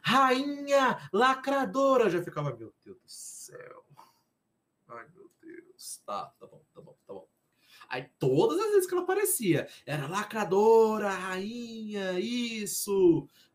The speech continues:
bate no mach-, sim, ela falava, "Bate nesse machista."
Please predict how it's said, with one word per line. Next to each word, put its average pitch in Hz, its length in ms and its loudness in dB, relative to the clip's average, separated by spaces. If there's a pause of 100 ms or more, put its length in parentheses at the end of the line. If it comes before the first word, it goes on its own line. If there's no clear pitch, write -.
bate 208 380 0
no 208 120 -4
mach-, 190 280 -2
sim, 185 320 -6
ela 135 120 -6
falava, 151 280 -2
"Bate 196 320 -2
nesse 180 180 -6
machista." 170 880 -2